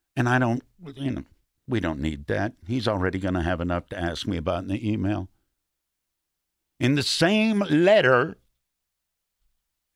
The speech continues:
that he said, "God told Barbara it's gonna be groovy, so we gonna stay open." He also said, "Yeah, and there's gonna be some belt tightening, too." Really?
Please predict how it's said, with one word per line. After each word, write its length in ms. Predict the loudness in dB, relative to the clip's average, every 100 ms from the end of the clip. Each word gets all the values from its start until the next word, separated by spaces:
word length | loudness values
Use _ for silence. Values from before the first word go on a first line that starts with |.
| _ _ _ -16
that 580 | -12 -2 2 4 2 2
he 340 | 0 2 2
said, 640 | 0 0 2 2 0 -2 2
"God 440 | 4 4 0 -2
told 400 | 0 2 2 2
Barbara 420 | 4 6 4 0
it's 220 | 0 -2 0
gonna 260 | 0 0
be 180 | 0 -2
groovy, 680 | 0 2 4 4 2 0 0
so 160 | 0
we 200 | 0 0
gonna 180 | 0 2
stay 300 | 4 4 4
open." 500 | 2 4 2 2 -2 -8 -16 -18 -20 -20 -20 _ _ _ _ _ _ _ _ _ _ _ _ _ _ _
He 100 | 0
also 260 | 0 0 -2
said, 220 | 0 2
"Yeah, 160 | 4 4
and 100 | 2
there's 160 | 2
gonna 140 | 2 2
be 120 | 2
some 200 | 0 0
belt 400 | 4 4 4 2
tightening, 560 | 4 4 2 2 2 2
too." 480 | 2 2 2 -2 -8 _ _ _ _ _ -6
Really? 320 | -2 -4